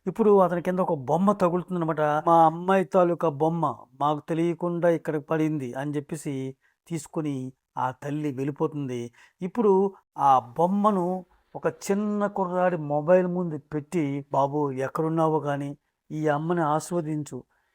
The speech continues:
మేం బాగుండాలి, డబ్బులు ఇవి బాగా రావాలి" అని చెప్పేసి ఆ చనిపోయినటువంటి ఆ కొడుక్కి ఆ బొమ్మను లంచంగా ఇచ్చి మొక్కుకుంటుంది.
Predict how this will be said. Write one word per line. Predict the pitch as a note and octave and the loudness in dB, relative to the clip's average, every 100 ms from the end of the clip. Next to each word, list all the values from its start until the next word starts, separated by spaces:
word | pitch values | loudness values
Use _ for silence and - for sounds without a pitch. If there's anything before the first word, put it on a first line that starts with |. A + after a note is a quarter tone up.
| E3 | -2
మేం | F3 E3+ D3 | 0 0 0
బాగుండాలి, | D#3 E3+ F3+ E3+ D3+ B2+ _ _ _ | 2 2 0 0 -2 -6 _ _ _
డబ్బులు | C#3+ E3 D#3+ G3 | 0 2 6 6
ఇవి | F#3+ | 6
బాగా | D3+ D#3+ F3+ F#3 | 4 4 6 6
రావాలి" | D#3 E3 F#3 F3 C3 - - | 6 4 6 2 0 -8 -10
అని | D#3 | -6
చెప్పేసి | E3 D#3+ G3 G3 D3+ D3 D3 D3 _ _ _ | -4 -2 -2 -2 -2 -2 -4 -8 _ _ _
ఆ | C3 B2+ C3 _ - | -2 0 0 _ -2
చనిపోయినటువంటి | E3+ G3 G3+ G3+ F#3 F#3 E3+ F3 D3+ D3+ - | 0 2 4 2 2 -2 -2 -4 -6 -8 -6
ఆ | C3+ C3+ | -2 -2
కొడుక్కి | - E3 E3 D#3+ - F3+ C#3+ D3+ - _ - | -4 -2 -2 -4 -6 -4 -4 -6 -12 _ -4
ఆ | C3 | -2
బొమ్మను | B2 B2 D3 E3+ F#3 | -2 -2 -2 0 0
లంచంగా | D3+ D3 D3 F3+ F3 | 0 -2 -4 -2 0
ఇచ్చి | D#3+ C#3 - C#3+ C3+ C3+ _ _ - | 0 -2 -8 -8 -8 -12 _ _ -10
మొక్కుకుంటుంది. | D3 D#3 D#3 D3+ F3 D#3 D3 C3 B2+ | -2 -2 -2 -4 -4 -4 -4 -4 -6